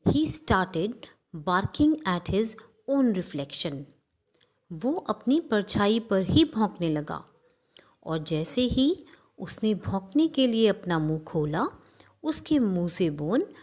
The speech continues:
पानी में गिर गई। The greedy dog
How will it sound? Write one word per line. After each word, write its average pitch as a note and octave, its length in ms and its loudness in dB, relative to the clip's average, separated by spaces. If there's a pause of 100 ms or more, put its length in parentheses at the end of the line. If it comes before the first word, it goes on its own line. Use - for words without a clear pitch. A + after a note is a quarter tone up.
(220)
पानी D#3 300 -2
में G#3 300 0
गिर A3+ 180 2
गई। D#3 260 -6 (1040)
The F3 80 -2 (140)
greedy G#3+ 440 0
dog F3 340 0